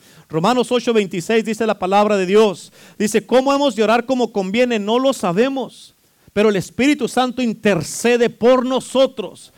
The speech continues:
con gemidos indecibles". En otras palabras, no sabemos cómo orar. ¿Tú quieres saber cómo orar correctamente? ¿Quieres saber cómo interceder? Amén, aunque no seas del grupo de intercesores. ¿Quieres saber cómo interceder? Dile, "Espíritu Santo, ayúdame, enséñame a orar.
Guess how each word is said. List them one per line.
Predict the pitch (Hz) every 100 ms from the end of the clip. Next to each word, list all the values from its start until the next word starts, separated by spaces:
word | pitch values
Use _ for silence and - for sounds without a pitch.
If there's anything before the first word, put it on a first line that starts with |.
| _ _
con | 202 208
gemidos | 196 175 214 220 208
indecibles". | 190 170 - 233 190 170
En | 175
otras | 202 247
palabras, | - 202 240 220 185 - - 190
no | 247
sabemos | 240 254 254 277 254
cómo | - 233 220
orar. | 202 185
¿Tú | 233 226
quieres | 277 262
saber | 220 214 254
cómo | 247 254
orar | 240 233 240 220
correctamente? | 175 190 226 226 220 233 - 240 - -
¿Quieres | - 262
saber | - 202 240 233
cómo | 254 262
interceder? | 247 226 190 - 180 220 254 226 - -
Amén, | 185 240
aunque | 240 226
no | 202
seas | 233 247 254
del | 202
grupo | 175 233 247
de | 247
intercesores. | - 202 170 - 214 240 226 - 180
¿Quieres | 254 285
saber | - 202 247 247
cómo | 254
interceder? | 254 233 202 180 202
Dile, | 214 208
"Espíritu | - 214 185
Santo, | 196 185 170
ayúdame, | 151 196 180
enséñame | 143 - 190 190 165
a | 135
orar. | 135 110